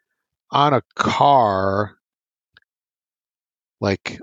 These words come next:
on my truck, w-, it's a little older. I know the suspension's worn out a little bit and, uh, the steering components, but in, in the, in my truck, when I'm going down the highway, you know, it's like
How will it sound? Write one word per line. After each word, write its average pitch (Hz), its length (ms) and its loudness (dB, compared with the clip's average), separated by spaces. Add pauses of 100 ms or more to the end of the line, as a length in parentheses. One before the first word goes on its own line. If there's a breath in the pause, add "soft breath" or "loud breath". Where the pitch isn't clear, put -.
on 123 100 0
my 107 160 2
truck, - 420 0
w-, 117 220 -4
it's - 220 -2
a 139 60 -2
little 131 200 2
older. 104 380 2
I 107 100 -2
know 101 160 -2
the 95 60 -8
suspension's 98 680 -6
worn 92 240 -6
out 90 260 -6 (680)
a - 40 -10
little 92 180 -6
bit 90 260 -8 (580)
and, 95 380 -10
uh, 101 140 -4
the 98 80 -4
steering 101 540 -2
components, 98 560 -8
but 117 280 0 (600 loud breath)
in, 143 120 0 (100)
in 135 120 0
the, 127 120 0 (320)
in 123 160 -6
my 110 160 -4
truck, - 640 0
when 127 140 -2
I'm 113 100 -6
going 147 400 0
down 117 300 2
the 110 100 0
highway, 113 760 0
you 143 100 -10
know, 139 240 -4
it's - 220 -8
like 139 380 -2